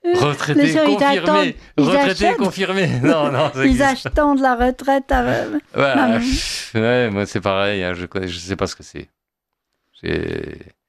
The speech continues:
Speaker 2: Oui,
Speaker 1: voilà,
Speaker 2: mais
Speaker 1: c'est
Speaker 2: regardez, vos yeux, ils brillent. Et je suis sûre que les miens, ils brillent aussi.
Speaker 1: Ouais, oui,
Speaker 2: Eh ben
Speaker 1: euh,
Speaker 2: alors, c'est ça qui est
Speaker 1: euh, pensez à
Speaker 2: important,
Speaker 1: la,
Speaker 2: c'est
Speaker 1: vous
Speaker 2: cette
Speaker 1: pensez à la création,
Speaker 2: lumière-là.
Speaker 1: là.
Speaker 2: Exactement, c'est
Speaker 1: Hein ?
Speaker 2: ça qui importe.
Speaker 1: Ouais, c'est
Speaker 2: J'ai hâte, j'ai hâte de, j'ai hâte de, de re-, remonter à cheval, voilà.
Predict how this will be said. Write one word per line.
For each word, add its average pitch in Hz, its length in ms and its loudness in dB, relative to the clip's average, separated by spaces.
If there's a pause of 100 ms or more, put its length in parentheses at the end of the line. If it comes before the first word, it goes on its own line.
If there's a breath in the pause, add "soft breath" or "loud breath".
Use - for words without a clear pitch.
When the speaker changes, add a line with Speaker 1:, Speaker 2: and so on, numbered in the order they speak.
Speaker 2:
Oui, 214 60 2
Speaker 1:
voilà, - 160 4
Speaker 2:
mais - 60 0
Speaker 1:
c'est 214 60 -2
Speaker 2:
regardez, 220 300 2
vos 208 120 0
yeux, 196 300 0
ils 196 60 0
brillent. 220 400 0
Et 202 60 -2
je 180 80 -6
suis 233 140 -2
sûre 240 200 -2
que 240 100 0
les 226 140 0
miens, 220 240 -2
ils 214 120 -2
brillent 214 400 -4
aussi. - 260 -12
Speaker 1:
Ouais, 165 160 2
oui, 196 300 -2
Speaker 2:
Eh 110 240 2
ben 190 80 -2
Speaker 1:
euh, 208 140 2
Speaker 2:
alors, 202 340 0 (360 loud breath)
c'est - 160 -4
ça 339 220 0
qui - 140 -2
est 247 140 -2
Speaker 1:
euh, 240 100 2
pensez 220 260 0
à 143 40 2
Speaker 2:
important, 247 100 4
Speaker 1:
la, 113 120 0
Speaker 2:
c'est - 100 -2
Speaker 1:
vous 120 60 -2
Speaker 2:
cette 233 120 2
Speaker 1:
pensez 135 200 -2
à - 20 4
la 240 120 4
création, 240 320 2
Speaker 2:
lumière-là. 226 300 2
Speaker 1:
là. - 140 -8 (240 soft breath)
Speaker 2:
Exactement, 226 840 0
c'est 240 200 -8
Speaker 1:
Hein ? 240 40 -8
Speaker 2:
ça 254 140 2
qui 262 140 -6
importe. 233 440 -4 (220)
Speaker 1:
Ouais, 117 240 -4
c'est - 360 -10
Speaker 2:
J'ai 220 300 2
hâte, 240 340 -6 (120)
j'ai 196 180 -4
hâte 208 300 -6
de, 202 320 -2
j'ai 196 280 0
hâte 190 220 -2
de, 190 300 -2
de 190 200 -6
re-, 185 460 -2
remonter 190 400 0
à 190 80 2
cheval, 196 340 -6
voilà. 220 380 -6